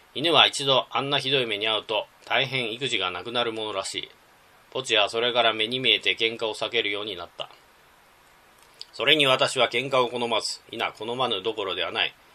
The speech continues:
往来で野獣の組打ちを放置して許容しているなどは文明国の恥辱であると信じているので、かの耳をろうせんばかりのケンケンゴーゴーキャンキャンの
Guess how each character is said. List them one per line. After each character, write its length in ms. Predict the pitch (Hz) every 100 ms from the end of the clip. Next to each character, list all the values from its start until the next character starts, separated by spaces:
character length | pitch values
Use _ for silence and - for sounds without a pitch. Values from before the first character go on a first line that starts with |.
| - - - _ -
往 180 | 120
来 180 | 131 127
で 140 | 120 113
野 100 | 110
獣 240 | 131 127
の 60 | 117
組 260 | 120 120
打 60 | 117
ち 120 | 123
を 80 | 107
放 100 | 113
置 160 | 113 -
し 100 | -
て 100 | 107
許 120 | 110
容 160 | 113
し 80 | 113
て 80 | 117
い 60 | 107
る 60 |
な 140 | 95 92
ど 80 |
は 80 | 92
文 260 | 90 107 123
明 160 | 113
国 220 | 95 92 90
の 80 |
恥 200 | 87 101
辱 240 | 95 117 113
で 100 | 107
あ 60 |
る 80 | 101
と 200 | 95 95 -
信 240 | - 107
じ 140 | 92 90
て 180 | 117 -
い 40 |
る 100 | 107
の 120 | 101
で、 140 | 82 - - - - - - -
か 120 | 139
の 160 | 123 -
耳 260 | 107 113 123
を 60 | 101
ろ 120 | 120
う 40 |
せ 120 | 117
ん 100 | 107
ば 120 | 101 104
か 100 | 98
り 100 | 92
の 180 | 104 - - - -
ケ 140 | 113
ン 80 | 123
ケ 140 | 120
ン 100 | 98
ゴ 180 | 101 110
ー 20 |
ゴ 200 | 110 98
ー 60 | 85
キ 100 | 117
ャ 100 | 107
ン 40 |
キ 100 | 95
ャ 40 | 82
ン 60 | - - _ -
の 180 | 123